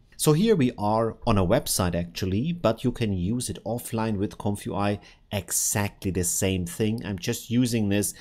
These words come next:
because, well, I can render it online. It's a little bit easier. Anyways, what I'm doing here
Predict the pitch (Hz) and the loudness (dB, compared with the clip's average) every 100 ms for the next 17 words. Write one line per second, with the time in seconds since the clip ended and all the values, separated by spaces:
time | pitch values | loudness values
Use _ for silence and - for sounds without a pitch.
0 | - - - 101 - - 104 107 - - | -16 -12 -6 -6 -2 4 4 4 0 -6
1 | - - _ _ - 113 113 113 107 92 | -12 -20 _ _ 0 2 2 2 0 2
2 | 90 87 85 90 82 80 76 80 - 110 | 2 2 0 0 0 -2 -6 -10 -2 0
3 | - 90 87 - 170 160 - - - - | 2 2 2 0 -4 -6 -8 -8 -10 -4
4 | 147 196 214 98 - - - - - - | 2 4 4 2 -2 -4 -4 -6 -16 -16
5 | - - - - 117 180 240 220 220 190 | -14 -16 -16 -2 6 8 8 8 6 6
6 | 98 87 60 | 2 -4 -12